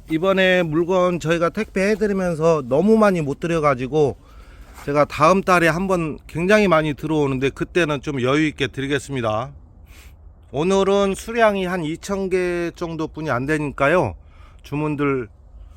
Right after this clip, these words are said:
빨리 주셔야 될 것 같아요. 그래야 저희가 날씨 추워지기 전에 빨리빨리, 빨리 택배를 해드려야 되니까 추워지면 또 못 보내거든요.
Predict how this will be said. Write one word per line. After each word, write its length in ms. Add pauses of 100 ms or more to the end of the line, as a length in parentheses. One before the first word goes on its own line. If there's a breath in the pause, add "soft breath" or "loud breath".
(140)
빨리 380
주셔야 360
될 140
것 140
같아요. 520
그래야 380
저희가 480 (720 soft breath)
날씨 360
추워지기 540
전에 520 (300)
빨리빨리, 560
빨리 340
택배를 460
해드려야 460
되니까 640 (840)
추워지면 560
또 100
못 180
보내거든요. 640